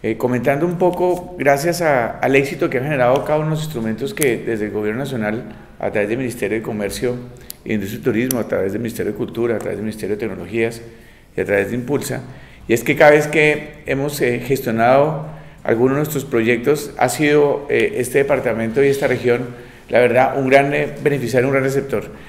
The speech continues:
Es por eso que hoy queremos contar muy buenas noticias. La primera, derivado del éxito de nuestro emprendetón que tuvimos el primer semestre, y esto no es una anécdota menor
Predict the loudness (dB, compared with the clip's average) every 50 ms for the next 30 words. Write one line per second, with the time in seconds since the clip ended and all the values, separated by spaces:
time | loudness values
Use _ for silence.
0 | -10 -8 -8 -4 2 4 4 6 4 4 2 0 2 4 4 4 4 2 0 -2
1 | -4 -2 0 0 0 0 0 0 0 0 0 0 -2 -4 -4 -6 -8 -8 -6 -2
2 | -2 -2 0 0 0 2 2 0 0 -2 -6 -10 -14 -16 -18 -20 -20 -20 -20 -18
3 | -16 0 4 6 6 8 8 10 10 10 10 8 8 6 4 0 -4 -4 0 0
4 | 0 0 0 -4 -4 -4 -4 -4 -2 -2 -4 -2 -2 -2 -2 -2 -2 0 -2 0
5 | 0 -2 -2 -2 -2 -2 -2 -2 -2 0 0 0 0 -2 -2 -2 -4 -4 -4 -4
6 | -6 -6 -6 -10 -14 -16 -18 -20 -16 -4 0 0 0 0 0 0 0 0 0 2
7 | 2 2 2 2 2 0 0 0 -2 0 0 0 0